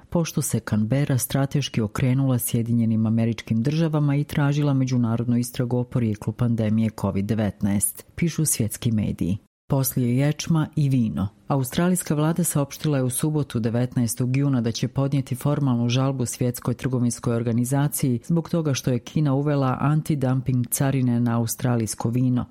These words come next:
Odluka je uslijedila poslije opsežnih konsultacija sa australijskim vinarima, navela je vlada, dodajući da Australija ostaje otvorena za direktne razgovore s Kinom radi rješavanja problema.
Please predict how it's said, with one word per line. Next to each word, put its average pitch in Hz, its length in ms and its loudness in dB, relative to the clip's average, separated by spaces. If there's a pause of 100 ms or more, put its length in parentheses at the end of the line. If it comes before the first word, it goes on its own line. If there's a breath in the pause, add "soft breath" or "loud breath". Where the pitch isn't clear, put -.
Odluka 135 400 0
je 131 60 2
uslijedila 151 680 0
poslije 143 440 -2
opsežnih 139 500 -2
konsultacija 143 800 -2
sa 147 140 -2
australijskim 139 760 0
vinarima, 110 560 0
navela 113 420 0
je 113 80 0
vlada, 123 480 0
dodajući 123 600 0
da 131 160 2
Australija 127 580 0
ostaje 143 340 0
otvorena 127 500 2
za 127 180 0
direktne 123 480 0
razgovore 120 500 0
s - 80 -2
Kinom 139 440 2
radi 131 420 0
rješavanja 107 640 0
problema. 104 580 0